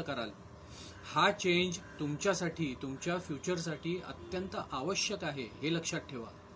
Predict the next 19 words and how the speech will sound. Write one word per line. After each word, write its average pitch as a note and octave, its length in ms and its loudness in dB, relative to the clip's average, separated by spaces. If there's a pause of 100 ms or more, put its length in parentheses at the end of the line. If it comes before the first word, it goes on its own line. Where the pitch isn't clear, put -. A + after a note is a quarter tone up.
(460)
आता D#3+ 240 8
आपण G#3+ 260 8
यावर्षी F3+ 500 6
करायच्या F3 600 4
काही E3 340 4
रेमेडीज D#3+ 540 6 (100)
आणि D#3 240 0
काही D#3 340 0
उपाय F3 440 0
बघूयात, C3 360 0 (720)
जे G3+ 180 8
केल्यामुळे G3 500 8
तुमच्या F3+ 320 4
मार्गात D3 400 4
येणारे F3+ 460 4
सर्व D#3+ 320 2
अडथळे E3 480 4
दूर F#3+ 220 2
होतील D3 340 0